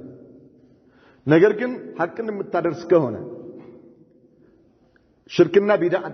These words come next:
ሽርክና ተውሂድን ግልጽ የምታደርግ ከሆነ ቢድዓና ሱናን ግልጽ የምታደርግ ከሆነ ምን ይሆናል?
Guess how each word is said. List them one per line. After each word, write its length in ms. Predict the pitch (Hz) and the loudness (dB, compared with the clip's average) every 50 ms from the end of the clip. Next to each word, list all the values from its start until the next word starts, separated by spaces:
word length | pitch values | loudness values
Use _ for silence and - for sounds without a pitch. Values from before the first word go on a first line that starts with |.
| - - | -12 -8
ሽርክና 460 | - 165 143 - - 190 190 190 208 220 220 208 196 - - - - - | -6 -6 -4 -4 -4 -4 -4 -4 -4 -4 -4 -6 -8 -12 -18 -18 -20 -4
ተውሂድን 400 | - 175 175 165 185 185 196 208 190 - - - - - - - - - - | 0 2 2 4 4 4 2 2 0 -2 -10 -12 -14 -16 -18 -18 -20 -8 -4
ግልጽ 200 | - 196 202 - - | -2 -2 -2 -2 -2
የምታደርግ 460 | 185 180 175 - - 160 151 151 151 | -4 -4 -2 -2 0 0 0 0 0
ከሆነ 200 | 151 143 123 110 | 0 -2 -2 -2
ቢድዓና 400 | 107 151 180 208 196 202 202 202 208 190 | 0 0 0 0 0 -2 -2 -2 -2 -2
ሱናን 340 | - 202 196 190 185 160 135 120 | -2 -4 -4 -4 -4 -4 -4 -2
ግልጽ 220 | 151 240 233 - 214 | -2 -2 0 0 0
የምታደርግ 500 | 196 196 196 - 185 170 165 156 139 147 - | 0 0 2 2 2 2 2 0 -2 -2 0
ከሆነ 280 | 180 170 147 123 104 - - - - - - - - - - - - - - - - - - _ _ _ _ - - _ _ _ _ _ _ _ - | 2 2 2 0 -2 -8 -12 -14 -16 -16 -16 -18 -18 -18 -20 -20 -20 -20 -20 -20 -20 -20 -20 _ _ _ _ -20 -20 _ _ _ _ _ _ _ 2
ምን 140 | 160 185 | 4 4
ይሆናል? 280 | 185 170 147 151 170 170 | 4 4 2 0 -4 -6